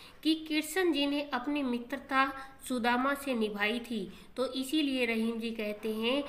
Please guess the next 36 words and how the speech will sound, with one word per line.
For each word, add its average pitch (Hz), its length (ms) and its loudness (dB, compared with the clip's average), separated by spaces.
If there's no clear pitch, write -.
कि 254 100 0
किरसन 269 480 0
जी 262 100 0
को 254 160 0
बड़ा 226 260 2
क्यों 269 220 -4
माना 226 300 0
जाता 208 320 -4
है, 220 200 -2
इसीलिए 240 640 -2
क्योंकि 226 340 -6
उन्होंने 220 380 -2
अपने 220 300 -2
दोस्त 196 360 -6
गु-, 196 260 -6
जो 202 240 -4
सुदामा 202 540 -4
गरीब 196 440 -4
था 202 80 -6
उसकी 202 300 -6
उन्होंने 202 300 -4
बहुत 190 320 -4
सारी 233 500 0
मदद 202 440 0
की 175 120 -8
थी। 170 260 -10
ये 240 260 2
हैं 349 320 -2
आपके 220 460 -2
दोहे। 185 440 -2
अब 277 200 -2
हम 330 180 2
पढ़ेंगे 240 400 0
इसके 247 280 -6
question 240 440 -4
answer। 240 420 -2